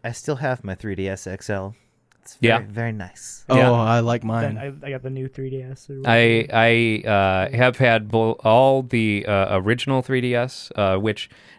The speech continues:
Speaker 2: now, I, you know, looking back, I kinda like the size of that, that original three D S. And I like the fo-, uh, the clamshell form factor has stuck with them and worked well with them, you know, since
Speaker 3: Since
Speaker 2: the
Speaker 3: Game and Watch.
Speaker 2: Yeah.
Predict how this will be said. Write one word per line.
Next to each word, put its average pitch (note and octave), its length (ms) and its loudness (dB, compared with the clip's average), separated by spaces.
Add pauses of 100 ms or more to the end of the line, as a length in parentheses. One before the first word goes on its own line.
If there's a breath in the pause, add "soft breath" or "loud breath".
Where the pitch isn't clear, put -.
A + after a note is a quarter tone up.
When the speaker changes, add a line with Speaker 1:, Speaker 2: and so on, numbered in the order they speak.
Speaker 2:
now, F3 240 4
I, B2+ 200 0
you C3 140 0
know, A2 180 4
looking A#2+ 380 0
back, G#2 460 0
I F#3+ 100 0
kinda G3 200 0
like F#2+ 260 0
the F#2 100 -6
size F2+ 440 -4
of E2+ 80 -12
that, E2+ 260 -10 (260)
that G2 260 -6
original F2 440 -10
three F2+ 180 -12
D E2+ 160 -12
S. E2+ 300 -16 (320)
And G2+ 220 -4
I G2 80 -2
like G2 220 0
the F2+ 80 -8
fo-, - 180 -16
uh, C3+ 260 0
the C3+ 160 0
clamshell E3 460 2
form A#2+ 260 2
factor F#2+ 360 0
has F2 100 -4
stuck - 320 -4
with G2 80 -6
them F2+ 220 -4
and E2+ 100 -8
worked F#2 220 -4
well F2 240 0
with E2+ 140 -8
them, E2+ 340 -8
you F2 80 -8
know, E2 140 -10
since - 460 -12 (360 soft breath)
Speaker 3:
Since A#2 240 4
Speaker 2:
the - 80 0
Speaker 3:
Game F3+ 180 6
and D#3 140 6
Watch. A2+ 480 2 (180)
Speaker 2:
Yeah. A#2 380 4